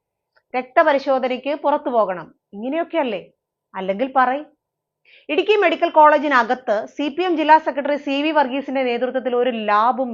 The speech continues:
മെഡിക്കൽ സ്റ്റോറും പ്രവർത്തിക്കുന്നുണ്ട്. സാധാരണഗതിയിൽ കാരുണ്യ ഫാർമസിയോ ഹോസ്പിറ്റൽ മാനേജ്മെന്റ് നടത്തുന്ന ഫാർമസിയോ അതും അല്ലെങ്കിൽ കൺസ്യൂമർ ഫെഡിന്റെ ഫാർമസിയോ ഒക്കെയാണ്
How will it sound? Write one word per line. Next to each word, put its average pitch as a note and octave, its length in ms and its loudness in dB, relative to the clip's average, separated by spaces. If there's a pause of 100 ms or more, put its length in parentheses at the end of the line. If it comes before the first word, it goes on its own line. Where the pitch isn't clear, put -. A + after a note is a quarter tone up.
മെഡിക്കൽ B3 400 -4
സ്റ്റോറും B3 360 -4 (240)
പ്രവർത്തിക്കുന്നുണ്ട്. G#3 640 -6 (800)
സാധാരണഗതിയിൽ C#4 720 2 (140)
കാരുണ്യ A#3+ 460 2 (100)
ഫാർമസിയോ A#3 580 0
ഹോസ്പിറ്റൽ A3+ 540 -6
മാനേജ്മെന്റ് A#3 580 -4
നടത്തുന്ന A3+ 400 -4
ഫാർമസിയോ G#3+ 580 -4 (480)
അതും C#4+ 280 2
അല്ലെങ്കിൽ D4 360 2
കൺസ്യൂമർ C#4 500 2
ഫെഡിന്റെ D4 340 2
ഫാർമസിയോ C#4 540 2
ഒക്കെയാണ് B3+ 360 2